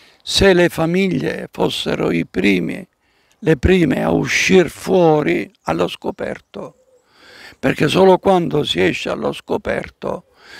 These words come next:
si può programmare una salvezza del figlio. Io leggo nelle cronache che al nord alcune famiglie, alcune mamme soprattutto, hanno denunciato i propri figli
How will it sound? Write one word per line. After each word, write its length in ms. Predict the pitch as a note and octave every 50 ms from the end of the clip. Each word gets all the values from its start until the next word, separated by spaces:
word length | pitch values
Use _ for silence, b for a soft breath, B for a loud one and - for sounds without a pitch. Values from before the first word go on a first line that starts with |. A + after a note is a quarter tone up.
| B B B B
si 280 | B - - - F#3+
può 380 | D3 - - F#3 F3 D3 A#2 - _ _ _ F3+ _ _
programmare 1040 | - - E3 E3 D#3 D#3 E3 D#3+ D#3+ D#3+ D#3+ D#3+ D#3 C#3+ - C3+ - - D#3 - - B B B B B B B
una 440 | - - G#3 A3+ G#3+ F#3+ - D#3 C#3
salvezza 800 | - - D3 D3 D3 - C3 C3+ D3 - - - - - - -
del 200 | - - - -
figlio. 680 | - - - A#3 - - G3 G3 - - F3+ F3+ - _ _ B B B B B B B B B B
Io 180 | - B3 F3+ F3
leggo 320 | E3 E3 D3+ C#3+ D3 C#3+
nelle 300 | C#3 D3 D3 D3 - -
cronache 680 | - - F3+ G3 G3+ F3+ D#3+ D3+ D3 - - D3+ D3+ D3+
che 160 | - D#3 D3+
al 180 | D3 C#3+ C#3+ D3
nord 560 | D3+ E3+ G3 F3+ - - F3 - - - - B B B B B B B B B B B
alcune 480 | - - B2+ - - - G3 F3 D#3
famiglie, 500 | - - D3 D3+ - - E3 D#3+ - D#3+
alcune 420 | - - - - - E3+ E3+ E3+ D#3+
mamme 400 | D#3+ F3+ F3+ E3 - - C#3 C3+
soprattutto, 1040 | - - D#3 - - - - - - _ - - - D3 - - - - F#3+ F3+ _ B B B B B B B B B
hanno 340 | - C#3+ G3 G3+ F#3+ F3+ F3
denunciato 760 | D#3 D3 E3+ E3+ F3 F3+ F3+ F3 E3+ - F#3 F#3 F#3+ F3 - -
i 80 | D#3
propri 320 | D3 D#3+ E3 D#3 D#3 D#3 D3
figli 540 | - - D3+ - - - - - G#3+ F#3+